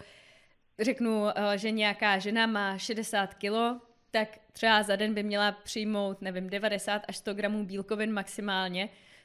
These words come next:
což je takové, že když v každém jídle bude mít nějaký zdroj těch bílkovin, tak to úplně v pohodě naplní a nemusí prostě tam mít nějaké ty,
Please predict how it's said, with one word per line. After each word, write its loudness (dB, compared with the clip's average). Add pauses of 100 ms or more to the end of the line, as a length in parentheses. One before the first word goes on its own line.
což -2
je 4
takové, 0
že 2
když -2
v -20
každém 4
jídle 0
bude -2
mít 0
nějaký 2
zdroj -2
těch -4
bílkovin, -4
tak -6
to -8
úplně -4
v -10
pohodě -2
naplní -6
a -8
nemusí -8
prostě -8
tam -6
mít -8
nějaké -4
ty, -8